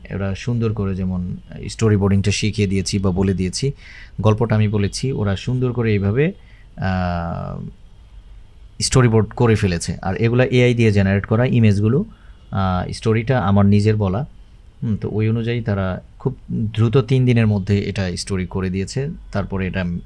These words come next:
ম্যানুয়াল অ্যানিমেশন হবে, not এআই। আমরা এনে-, অ্যানিমেশন করব মায়া দিয়ে। তো গল্প রচনায় যে আমার এটা ব্যাচ নাম্বার আঠারো, আর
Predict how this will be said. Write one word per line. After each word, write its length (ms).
ম্যানুয়াল 340
অ্যানিমেশন 440
হবে, 220
not 320
এআই। 320
আমরা 540
এনে-, 200
অ্যানিমেশন 440
করব 220
মায়া 280
দিয়ে। 200
তো 300
গল্প 240
রচনায় 420
যে 240
আমার 360
এটা 440
ব্যাচ 260
নাম্বার 220
আঠারো, 420
আর 160